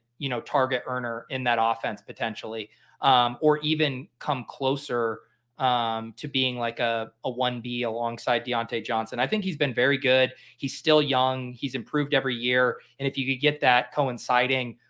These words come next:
with the offense getting better, Kenny Pickett getting better, I think there's some meat on the bone for him to be, like, um, I don't know, like a, a s-, round five, round six pick, getting up more into, like, the Hawkinson, Goddard type tier of how people think about him.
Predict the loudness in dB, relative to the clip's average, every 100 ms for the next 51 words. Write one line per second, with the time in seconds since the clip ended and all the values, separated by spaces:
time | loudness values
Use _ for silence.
0 | -6 -2 6 6 6 2 -2 -4 -2 0
1 | 0 0 -4 -8 -4 -4 -2 -6 -4 0
2 | 2 2 -2 _ _ 4 4 4 0 -2
3 | -2 -4 -2 0 -2 -4 -2 0 0 -2
4 | -6 -10 -12 -6 -6 -6 -8 -10 -10 -6
5 | -4 -2 -4 -6 _ _ _ _ 2 4
6 | 4 4 4 2 -8 _ _ _ 2 4
7 | 6 4 2 2 4 4 4 2 -4 _
8 | _ _ _ _ -4 -2 -2 -10 -2 2
9 | 4 2 0 2 4 4 2 0 -2 -8
10 | -8 -2 -2 0 -2 -2 -2 -2 -2 -4
11 | -2 -4 -6 -6 -4 -4 -6 0 0 0
12 | -8 -6 -6 -4 -6 -12 -2 2 4 2
13 | -4 -4 -6 -6 -6 -6 -2 -4 -4 -10
14 | -12 -14 -12 -6 -6 -6 -12